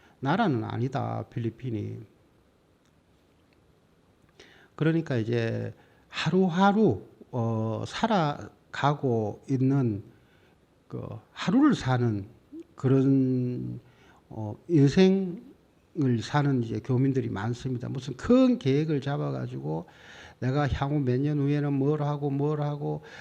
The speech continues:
어느 정도 부를 축적하고 이런 것보다 오늘 하루 뭐 무탈하게 지나가고 또 조금 더 지났을 때 어느 정도 뭔가를 확장하고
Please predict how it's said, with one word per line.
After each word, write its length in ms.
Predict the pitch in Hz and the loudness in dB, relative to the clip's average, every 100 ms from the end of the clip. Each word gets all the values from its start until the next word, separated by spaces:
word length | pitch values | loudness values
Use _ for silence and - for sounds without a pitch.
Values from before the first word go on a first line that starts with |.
| - | -10
어느 160 | - 131 | -2 0
정도 280 | 139 147 151 | 2 2 0
부를 380 | 151 139 156 151 | -2 0 0 0
축적하고 1120 | - - - 156 - 156 147 151 151 147 151 | -6 -10 -4 -4 -2 -4 -2 -2 -2 -4 -4
이런 260 | 139 143 175 | 0 0 2
것보다 600 | 196 120 117 143 120 - - _ - - _ _ _ | 0 -2 -2 -2 -4 -8 -20 _ -20 -20 _ _ _
오늘 360 | 196 254 247 170 | 2 4 4 4
하루 380 | 156 170 170 175 - _ _ _ _ _ _ _ _ _ - | 2 0 -2 -8 -18 _ _ _ _ _ _ _ _ _ -8
뭐 580 | 135 123 120 101 101 - | -2 0 0 -4 -10 -6
무탈하게 800 | 131 127 170 139 147 135 113 98 | -4 0 2 2 0 -2 -4 -6
지나가고 920 | - 131 147 143 131 143 123 120 139 - _ _ - | -6 -2 -2 0 0 0 0 -2 -4 -12 _ _ -4
또 560 | 135 127 123 123 123 123 - - - - _ _ _ _ _ _ _ _ _ | 0 2 2 0 -4 -10 -20 -20 -20 -20 _ _ _ _ _ _ _ _ _
조금 320 | - 160 175 185 | 2 4 6 6
더 140 | 156 | 6
지났을 540 | - 156 165 165 156 | 4 2 2 0 -2
때 400 | 127 - 165 170 165 - _ _ _ - | -4 -2 -2 -2 -8 -20 _ _ _ -2
어느 140 | 131 | 2
정도 380 | 139 143 143 156 | 4 4 4 4
뭔가를 380 | 139 147 156 131 | 4 4 2 0
확장하고 1200 | 120 180 - 175 160 147 151 143 151 151 151 - | -2 -4 -4 -2 0 0 -2 -2 -2 -2 -6 -12